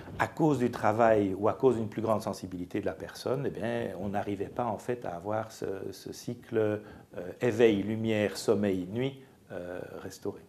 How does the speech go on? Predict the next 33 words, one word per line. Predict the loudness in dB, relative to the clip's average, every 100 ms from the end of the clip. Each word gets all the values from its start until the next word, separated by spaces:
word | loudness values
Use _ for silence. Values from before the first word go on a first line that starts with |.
| -20 _ _ _ _ -14
Quand, | -12 -2
euh, | 0 0 0
vous | 0
voyez | 2 4
la | 4 0
solution | -2 -2 -4 -4 -4
à |
un | -2
problème, | -2 0 0 -2
vous |
commencez | -4 -4 -4 -2
par | -2 -2
dire : « | 0 0
J'y | 0
vois | 0 0
clair. » | -2 -8 -8 -10 -8
Donc | -8 -4
déjà, | -2 0
la | 0 -2
lumière, | -2 2 4 4
c'est | 0
probablement | -4 -2 -2 -2 -2 -2
quelque | -2 -4 -4
chose | -4 0 0 -2 -12 -14 -8
qui | -4
vous | -2 2
aidera, | 2 4 4 4 2 -4
euh, | -4 -4 -6 -10 0
dans | 4
les | 4
problèmes | 2 0 0 0
de | -2
sécurité. | -6 -8 -10 -12 -14 -16